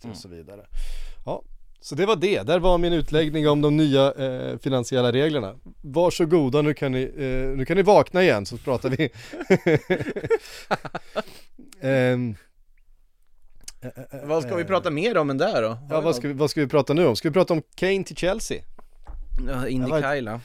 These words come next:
Speaker 2: det var ett rykte som dök upp här som gjorde några vändor på, eh, sociala medier.
Speaker 1: Enzo Maresca vill ha en ny elitforward, för det kan
Speaker 2: Mm.
Speaker 1: faktiskt få dem att tampas med Arsenal om ligatiteln. Det var ju det som kanske var rubriken på det.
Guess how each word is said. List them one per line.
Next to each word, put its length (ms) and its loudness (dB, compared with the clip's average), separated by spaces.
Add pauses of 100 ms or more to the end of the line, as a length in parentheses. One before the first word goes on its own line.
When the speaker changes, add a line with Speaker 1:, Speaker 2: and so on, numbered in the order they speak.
(140)
Speaker 2:
det 60 -12
var 120 4
ett 60 0
rykte 280 0
som 160 0
dök 220 4
upp 200 -2
här 100 0
som 180 -4
gjorde 200 0
några 200 2
vändor 380 0
på, 340 -2
eh, 180 0
sociala 440 -4
medier. 420 -6
Speaker 1:
Enzo 240 -8
Maresca 600 -2
vill 180 -4
ha 240 -4
en 220 -6
ny 300 -6
elitforward, 1300 -2
för 100 -10
det 140 -4
kan 140 -8
Speaker 2:
Mm. 100 -10
Speaker 1:
faktiskt 280 -12
få 220 -6
dem 140 -8
att 100 -12
tampas 380 -12
med 120 -10
Arsenal 320 -10
om 80 -12
ligatiteln. 720 -12
Det 100 -8
var 140 -6
ju 60 -4
det 220 -10
som 140 -16
kanske 260 -14
var 100 -10
rubriken 520 -10
på 240 -12
det. 120 -14